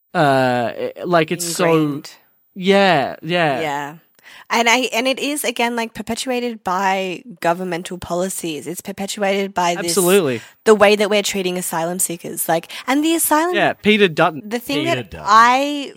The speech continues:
Speaker 2: didn't realize is 'cause obviously when I was a kid during, like, the nineties and early two thousands, wasn't paying attention to politics. But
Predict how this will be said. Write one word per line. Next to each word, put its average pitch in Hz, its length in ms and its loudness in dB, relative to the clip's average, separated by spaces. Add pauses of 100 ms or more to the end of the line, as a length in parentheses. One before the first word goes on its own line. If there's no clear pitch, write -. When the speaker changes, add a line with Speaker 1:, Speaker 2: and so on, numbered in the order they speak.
Speaker 2:
didn't 240 300 -8
realize 185 540 -2
is 196 140 -6
'cause 233 220 -6
obviously 240 440 -4
when 190 180 -2
I 175 160 2
was 165 380 -4
a - 40 -8
kid 147 440 -8
during, 151 240 -6
like, 147 160 -14
the 151 80 -10
nineties 147 360 -6
and 143 140 -10
early 131 180 -8
two 147 140 -12
thousands, 131 500 -8 (340)
wasn't 196 240 -4
paying 156 200 -10
attention 151 320 -16
to 160 80 -18
politics. - 560 -14 (420)
But 254 220 -2